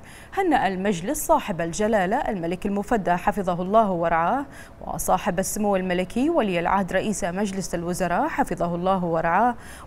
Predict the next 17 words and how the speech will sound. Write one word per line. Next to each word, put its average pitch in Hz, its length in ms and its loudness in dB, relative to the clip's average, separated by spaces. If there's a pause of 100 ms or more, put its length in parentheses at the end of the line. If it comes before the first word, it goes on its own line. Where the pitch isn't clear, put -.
وحكومة 262 840 2
وشعب 196 480 2
مملكة 190 680 0
البحرين 190 640 0 (300)
والأمتين 175 680 -2
العربية 185 580 0
والإسلامية، 202 880 0 (440)
كما 175 320 -2
أبدى 160 180 -2
المجلس 180 540 0
ترحيبه 247 560 0
الكبير 175 460 -2
بالنتائج 196 640 2
الطيبة 214 580 0
للتوجيه 202 600 -2
الملكي 175 520 -2
السامي 208 560 0